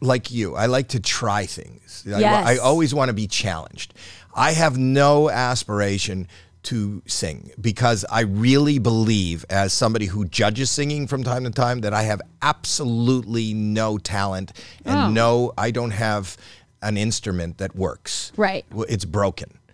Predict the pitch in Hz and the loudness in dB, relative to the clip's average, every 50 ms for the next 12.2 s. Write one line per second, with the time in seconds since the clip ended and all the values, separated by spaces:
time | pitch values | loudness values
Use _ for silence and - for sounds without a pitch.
0 | - - - - - 113 117 113 127 131 127 - 156 170 156 120 - 135 131 127 | -6 -6 -6 -4 0 0 2 4 4 2 2 2 0 0 0 0 -2 0 0 2
1 | 117 110 104 - - - 160 170 175 196 196 196 165 - - - - 185 226 220 | 2 0 0 -2 0 2 2 4 4 4 2 0 -2 -6 -10 -12 -4 0 0 0
2 | 190 190 - - 127 131 131 123 123 127 123 117 120 123 127 123 123 123 - - | 0 -2 -2 0 0 2 2 2 2 2 2 2 2 2 2 2 2 0 0 -2
3 | 123 107 101 117 98 90 95 98 92 95 - 269 285 285 311 330 269 330 285 - | -2 -2 -2 -2 -2 0 0 0 0 0 2 0 2 2 0 0 0 0 -2 0
4 | - 269 240 214 196 185 170 196 208 202 - - 233 220 214 196 214 208 180 185 | 2 2 2 4 2 2 2 0 -2 0 0 0 2 2 2 2 2 2 2 0
5 | 190 208 202 196 190 185 175 175 190 214 - 214 214 196 - - - - 190 202 | 0 0 2 2 2 0 0 -2 -2 -2 0 0 -2 -2 -4 -8 -14 -8 -4 -2
6 | 247 - 262 254 269 - 285 302 311 240 262 208 - 240 226 208 208 196 - 214 | 0 2 4 4 4 4 2 2 2 2 0 0 0 0 0 2 0 0 0 -2
7 | 202 165 - - _ - 190 202 - - 277 262 262 247 233 226 214 208 185 180 | -4 -6 -6 -12 _ -6 -6 -4 0 2 4 4 6 6 4 4 2 2 2 0
8 | 151 - - _ - - 202 185 170 151 - - 170 143 - 160 170 151 - 131 | -2 -4 -8 _ -6 -2 0 0 0 0 -2 -4 -6 -4 -2 -2 -2 -2 -2 -4
9 | 135 131 147 - - 190 185 180 175 196 190 185 175 135 123 110 - - 202 185 | -6 -8 -10 -8 -4 -4 -2 0 0 0 0 0 -4 -8 -8 -12 -12 -8 -4 0
10 | 196 208 202 208 208 202 185 160 151 151 135 107 - - - 170 175 165 170 185 | 2 4 4 4 4 4 2 0 0 -2 -2 -4 -4 -4 -4 -4 -2 -2 -2 -2
11 | 180 180 160 - 185 170 160 - - 175 170 170 156 - 180 175 165 165 170 170 | 0 -2 -2 -2 -2 -2 -2 -4 -6 -4 -4 -4 -2 0 0 0 0 2 2 2
12 | 175 - - - | 0 0 -4 -16